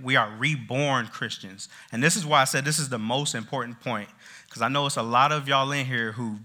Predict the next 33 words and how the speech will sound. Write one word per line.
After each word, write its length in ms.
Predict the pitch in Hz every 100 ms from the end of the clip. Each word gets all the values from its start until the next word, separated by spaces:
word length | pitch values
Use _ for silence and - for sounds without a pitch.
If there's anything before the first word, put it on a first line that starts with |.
| -
grown 320 | - 123 147
up 160 | 147 143
in 100 | 135
the 60 |
church, 640 | 131 - 120 104 - - - - - - _
whose 160 | - 110
parents 420 | - 151 143 131
are 160 | 123 117
in 140 | 110
ministry, 600 | 120 120 113 - 104 92 - _ _ -
right? 320 | 107 110 120 - - _ _ _ _ _ _ _
Who've 500 | 135 120 107 - 117
been 140 | 151
around 300 | 147 139 123
ministry 580 | 123 135 127 - 123 104
their 180 | 104 101
whole 500 | - 131 139 143 139
lives. 760 | 120 131 139 139 107 98 - - - - -
And 120 | 113
I'll 120 | 120 135
just 200 | 131 -
tell 220 | 160 175
you, 200 | 117 104 117 - _ _ _ _ - _ -
that's 220 | 151 160
not 200 | 160 151
what 180 | 151 131
gets 300 | 165 - 131
you 180 | 110 107 - _ -
in 140 | - 120
right 200 | 131 131
relationship 540 | 120 135 131 - 113
with 120 | 101
God, 420 | 101 117 101 -